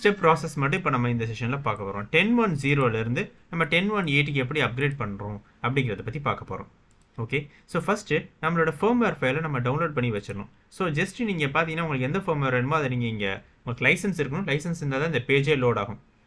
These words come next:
So, இப்ப நான் இங்க அது லைசன்ஸ் வந்ததுக்கு அப்புறமா நீங்க செக் நவுன்னு கொடுத்தீங்கன்னா, உங்களுக்கு இந்த பேஜ் வந்து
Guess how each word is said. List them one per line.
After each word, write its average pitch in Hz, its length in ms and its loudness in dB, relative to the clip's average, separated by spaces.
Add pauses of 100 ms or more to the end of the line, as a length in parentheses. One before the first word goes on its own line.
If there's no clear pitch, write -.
(360)
So, 165 160 2
இப்ப 143 140 2
நான் 135 120 0
இங்க 127 180 2
அது 117 220 -2
லைசன்ஸ் 175 380 0
வந்ததுக்கு 135 280 -2
அப்புறமா 208 300 -2
நீங்க 165 200 -2
செக் 143 260 -4
நவுன்னு 175 300 -2
கொடுத்தீங்கன்னா, 147 480 -2
உங்களுக்கு 151 240 -2
இந்த 131 160 0
பேஜ் 175 300 -2
வந்து 139 340 -2